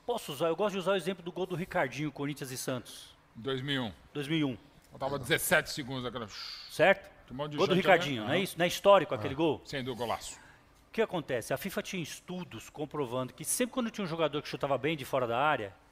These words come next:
Speaker 1: você deve ter recebido essa orientação.
Speaker 2: Uhum.
Speaker 1: O Bilardo participou dessa alteração,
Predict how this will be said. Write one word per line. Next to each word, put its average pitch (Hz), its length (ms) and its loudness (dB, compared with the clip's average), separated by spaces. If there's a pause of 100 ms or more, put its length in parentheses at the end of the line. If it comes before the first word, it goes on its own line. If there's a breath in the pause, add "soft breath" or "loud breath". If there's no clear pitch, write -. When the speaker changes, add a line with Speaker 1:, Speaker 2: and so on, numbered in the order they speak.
(320)
Speaker 1:
você 120 240 -8
deve 214 140 -4
ter - 80 -8
recebido 147 360 -8
essa - 140 -6
orientação. 113 540 -4 (720 soft breath)
Speaker 2:
Uhum. 113 200 -14
Speaker 1:
O 127 40 -14
Bilardo 160 560 8
participou 131 540 -2
dessa 127 240 -2
alteração, 123 720 -4